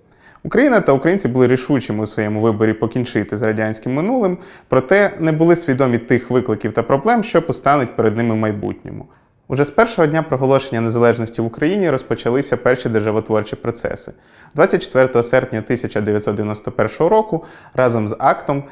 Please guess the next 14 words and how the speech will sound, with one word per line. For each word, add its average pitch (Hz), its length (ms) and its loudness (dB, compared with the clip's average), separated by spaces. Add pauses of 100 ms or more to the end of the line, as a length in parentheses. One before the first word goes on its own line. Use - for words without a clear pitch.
(180)
прийняли 127 360 2
постанови 151 540 0
про 113 160 0
проголошення 113 580 2
незалежності 117 640 0
України 139 520 -2 (240)
та 202 160 4
про 143 180 0
військові 143 360 2
формування 113 520 0
на 113 80 0
Україні. 110 560 -2 (400)
Восьмого 180 380 0
жовтня 156 420 2